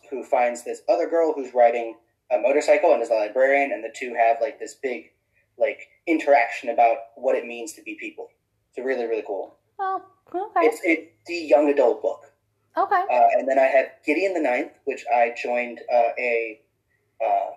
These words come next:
Speaker 1: like a, like a book club, and it's basically about, like, necromancers. It's really cool.
Speaker 2: Ooh.
Speaker 1: Yeah, yeah. It
Speaker 2: Necromancers are definitely interesting.
Speaker 1: It's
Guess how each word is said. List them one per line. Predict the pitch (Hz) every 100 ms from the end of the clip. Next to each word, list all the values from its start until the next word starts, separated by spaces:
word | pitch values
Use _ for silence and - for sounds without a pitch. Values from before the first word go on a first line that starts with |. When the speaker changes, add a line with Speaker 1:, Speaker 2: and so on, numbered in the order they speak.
| _ _ _ _
Speaker 1:
like | 143 120
a, | 107 104
like | 110
a | -
book | 131 -
club, | - - - _ _ -
and | 120 110
it's | 107 -
basically | 127 117 143 - 127
about, | 117 120 110
like, | 107
necromancers. | 110 117 120 120 101 90 - - _ _
It's | _ 127
really | 117 -
cool. | - - _ _ _ - 494
Speaker 2:
Ooh. | 254 - 190 359 359 359 - _
Speaker 1:
Yeah, | 104 120 - - - -
yeah. | 120 107 - -
It | - -
Speaker 2:
Necromancers | 233 254 285 262 240 226
are | 202 202
definitely | 190 202 208 208 214
interesting. | 196 208 226 220 185 175 175 _ _ _ _ _ _ _ _ _ _
Speaker 1:
It's | - -